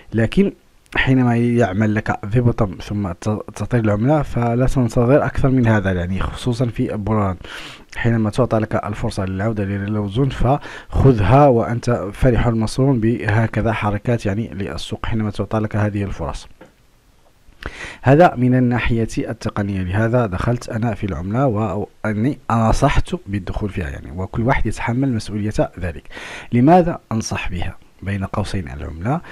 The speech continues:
لأنها عملة المنصة، وهذا كما رأينا ونصحت أيضًا ب بي إن بي نظرًا لأن عملات المنصة لا يكون عليها طلب. حينما يكون عليها طلب،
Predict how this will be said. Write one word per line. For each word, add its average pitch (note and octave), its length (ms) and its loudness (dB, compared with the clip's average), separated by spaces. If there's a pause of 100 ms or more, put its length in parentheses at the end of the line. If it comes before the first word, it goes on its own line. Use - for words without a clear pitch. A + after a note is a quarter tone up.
(340)
لأنها C3 340 2
عملة C#3+ 240 4 (100)
المنصة، A#2 380 -2 (440)
وهذا A2 280 0
كما C#3 460 6
رأينا A2+ 420 4
ونصحت G#2+ 600 0
أيضًا G#2+ 240 0
ب F2 60 -6
بي F#2 360 -4
إن G#2 100 -2
بي E3+ 180 -4 (380)
نظرًا B2 380 4
لأن G#2+ 220 0
عملات F#2+ 340 -4
المنصة C3+ 360 -2
لا G#2 220 2
يكون C3+ 300 2
عليها A2 280 2
طلب. E2 300 -4
حينما D#3 240 2
يكون B2+ 180 -2
عليها A2+ 200 0
طلب، D#3 240 2